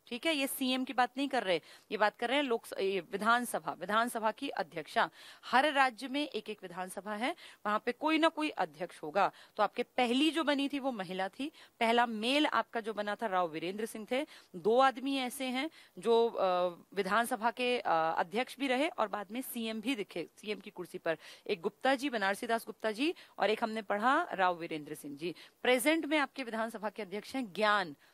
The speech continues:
तो ज्ञान से याद कर लो। ठीक है, शन्नो देवी और ज्ञान, वो फर्स्ट, ये लास्ट, मतलब अब तक के लास्ट। ठीक है, लोकसभा राज्यसभा क्षेत्र हमने बात की थी, लोकसभा की दस सीटें, राज्यसभा की पाँच।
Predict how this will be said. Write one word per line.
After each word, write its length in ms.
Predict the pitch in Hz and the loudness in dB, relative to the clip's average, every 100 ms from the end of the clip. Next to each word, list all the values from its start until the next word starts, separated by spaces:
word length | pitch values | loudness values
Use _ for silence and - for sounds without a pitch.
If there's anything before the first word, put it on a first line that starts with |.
| _ | _
तो 80 | 214 | -8
ज्ञान 340 | 170 220 240 | 2 2 2
से 120 | 233 | -2
याद 180 | 196 156 - | -4 -6 -10
कर 100 | 143 | -10
लो। 120 | 156 | -8
ठीक 200 | 165 254 | -8 -2
है, 60 | 330 | -2
शन्नो 360 | - 247 262 | 0 0 0
देवी 280 | 262 269 311 | 0 0 -2
और 220 | - 202 | -2 -4
ज्ञान, 320 | 165 160 151 151 - _ | -2 0 0 -2 -14 _
वो 60 | 202 | -4
फर्स्ट, 420 | - 277 320 - - | 4 4 4 -4 -8
ये 160 | 190 | -4
लास्ट, 340 | 151 - - - 220 | -2 -4 -12 -10 -2
मतलब 260 | 220 214 | 2 2
अब 120 | 220 - 190 | 2 0 -6
तक 80 | - | -8
के 80 | - | -12
लास्ट। 420 | - - - - | -12 -16 -20 -8
ठीक 160 | 277 330 | -4 -2
है, 120 | 277 - - _ 220 | -2 -6 -20 _ 0
लोकसभा 380 | 254 - 285 285 | 0 2 2 4
राज्यसभा 400 | 269 285 262 285 | 2 -4 -6 -6
क्षेत्र 280 | 262 269 | -6 -4
हमने 200 | 277 254 | -2 -2
बात 200 | 240 226 | -2 -2
की 160 | - 277 | -2 0
थी, 160 | 311 349 - - _ | 2 0 -4 -20 _
लोकसभा 280 | 220 - 233 | -6 -2 -2
की 120 | 226 | -2
दस 180 | 208 254 | 0 0
सीटें, 400 | - 302 320 330 - 185 | 0 0 2 0 0 -4
राज्यसभा 380 | 185 175 175 | -4 -4 -4
की 140 | 190 240 | -6 -4
पाँच। 340 | - 170 165 | 2 2 0